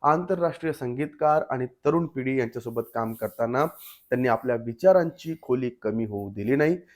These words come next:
तर अध्यात्म हे जुनाट नाही, तर कालातीत आहे, फक्त त्याची मांडणी काळानुसार बदलते, हे दलाई लामा यांनी पुन्हा एकदा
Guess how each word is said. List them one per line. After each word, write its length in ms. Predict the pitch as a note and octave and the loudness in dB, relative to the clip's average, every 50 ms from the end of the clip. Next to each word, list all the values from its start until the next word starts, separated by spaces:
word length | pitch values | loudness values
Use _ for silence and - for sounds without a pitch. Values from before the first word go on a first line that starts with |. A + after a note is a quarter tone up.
| _ _ - | _ _ -2
तर 80 | C#3 | 0
अध्यात्म 500 | B2+ A#2+ A#2 A#2 A2 C#3 C#3+ C#3 - C#3+ | 0 0 -2 -2 -4 -4 -4 -4 -4 -4
हे 120 | C#3 C#3+ C#3+ | -4 -4 -4
जुनाट 440 | C3+ B2 - D#3+ F#3 G#3 G#3+ G3+ G3 G3 | -6 -4 -2 0 2 4 6 4 4 2
नाही, 200 | D#3+ C#3+ B2+ B2 | 0 -2 -2 -2
तर 180 | A#2 - A#2+ A#2 | -2 -4 -6 -6
कालातीत 680 | - - A2+ A2 G#2+ A2 G#2+ G2+ - - - D#3+ E3+ - | -2 0 0 2 2 2 -2 -2 -4 -6 -8 -8 -4 -2
आहे, 440 | C#3+ C#3 C#3 C#3+ D3+ - _ _ _ _ _ _ | -2 0 2 0 0 -2 _ _ _ _ _ _
फक्त 200 | B2 A2 - B2 | -10 -8 -6 -6
त्याची 260 | A#2+ A#2 A#2 B2 A#2+ | -6 -6 -4 -4 -6
मांडणी 500 | A2+ G#2+ G#2 G#2 G#2+ A#2 C3 D#3+ G#3+ A#3 | -6 -4 -4 -4 -2 0 0 2 2 2
काळानुसार 520 | - F3 D#3 C#3+ C#3 C3+ B2+ - B2 A#2 | 4 6 6 6 6 4 2 -2 -4 -6
बदलते, 460 | A2+ A2 A2 G#2 A2 A2 - - A2+ A#2 | -6 -4 -4 -2 -2 -4 -4 -6 -8 -8
हे 180 | A2+ A#2 A2+ | -8 -8 -8
दलाई 320 | G#2+ G#2+ A2 A#2+ B2 A#2+ A2+ | -4 -2 0 0 0 0 -2
लामा 200 | G#2 G#2 G#2 G#2 | -4 -6 -8 -8
यांनी 240 | G#2 G#2 G#2+ A2 | -8 -8 -10 -10
पुन्हा 280 | A2+ - G#2+ G2+ G2+ F2+ | -12 -14 -16 -18 -18 -20
एकदा 280 | - - _ G#2+ A#2+ | -20 -10 _ -4 -2